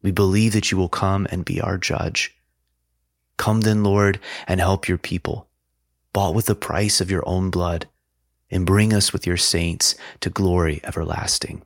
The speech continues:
A reading from the Gospel of our Lord Jesus Christ according to Saint Mark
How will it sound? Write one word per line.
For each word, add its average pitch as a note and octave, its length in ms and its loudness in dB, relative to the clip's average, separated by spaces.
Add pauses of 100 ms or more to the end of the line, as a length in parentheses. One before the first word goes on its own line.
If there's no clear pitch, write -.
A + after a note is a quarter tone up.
(1600)
A G2 100 4
reading G#2+ 360 4
from F#2+ 180 -2
the D#2+ 80 2
Gospel D#2+ 600 2
of D2 100 -2
our D#2 120 2
Lord F#2 260 4
Jesus E2 400 2
Christ - 680 -2
according F#2 380 0
to E2 60 0
Saint - 260 -2
Mark - 420 -8